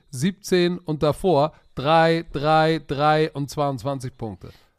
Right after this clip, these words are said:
Was ist das bitte für eine Verteidigung? So, das Einzige, was,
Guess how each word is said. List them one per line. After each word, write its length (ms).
Was 180
ist 160
das 180
bitte 300
für 240
eine 280
Verteidigung? 800
So, 160
das 160
Einzige, 560
was, 220